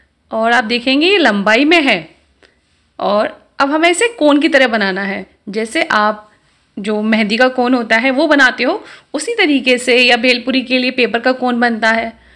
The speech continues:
उसी तरीके से हमें इसे फोल्ड करना है। अंदर से भले थोड़ा सा शेप अगर ख़राब होता भी है या परफेक्ट नहीं आता है कोई बात नहीं, लेकिन बाहर से आपका ये ठीक होना चाहिए।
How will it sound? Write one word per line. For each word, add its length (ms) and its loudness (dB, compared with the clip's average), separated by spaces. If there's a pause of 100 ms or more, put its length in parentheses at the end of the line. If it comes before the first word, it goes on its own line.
(160)
उसी 240 0
तरीके 300 2
से 100 0
हमें 200 2
इसे 120 -4
फोल्ड 320 0
करना 220 2
है। 80 0 (520)
अंदर 260 2
से 140 0
भले 240 4
थोड़ा 200 2
सा 160 0
शेप 320 -2 (160)
अगर 200 -4
ख़राब 380 0
होता 300 -4
भी 160 -6
है 160 2
या 100 2
परफेक्ट 400 -8
नहीं 220 -2
आता 200 0
है 100 0
कोई 200 -2
बात 280 2
नहीं, 120 -8 (500)
लेकिन 360 0
बाहर 360 2
से 160 0
आपका 260 0
ये 320 0 (120)
ठीक 200 0
होना 240 -4
चाहिए। 480 -6